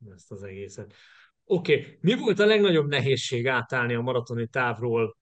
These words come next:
ö, az ultrák világába, ultrák irányába?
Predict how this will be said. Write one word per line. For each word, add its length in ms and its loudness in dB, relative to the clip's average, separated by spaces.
ö, 400 -4
az 200 -10
ultrák 580 -6
világába, 680 -2
ultrák 500 -6
irányába? 720 -10